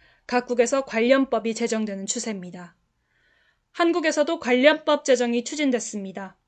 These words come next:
이원욱 당시 국회의원이 이에스지 기본법안을 발의했지만 이십일 대 국회 문턱을 넘지 못하고 자동 폐기됐습니다.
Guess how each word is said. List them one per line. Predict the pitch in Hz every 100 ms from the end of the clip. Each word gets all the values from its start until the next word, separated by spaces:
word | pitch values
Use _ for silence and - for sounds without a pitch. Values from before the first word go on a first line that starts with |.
| _ _ _ _ _ _ _ 233
이원욱 | 262 294 311 311
당시 | 269 262 277
국회의원이 | 247 220 262 254 214 202 196 240 190 - _ -
이에스지 | 226 294 294 285 285
기본법안을 | - 233 269 277 233 220 220 220
발의했지만 | 214 202 190 - 196 226 254 - _ _ -
이십일 | 226 247 240 240
대 | 233
국회 | 226 220 247
문턱을 | 220 254 269 277 277
넘지 | 226 226 - 226
못하고 | 202 - 196 269 277
자동 | - 220 220 214
폐기됐습니다. | 220 294 262 226 - 208 190 190 185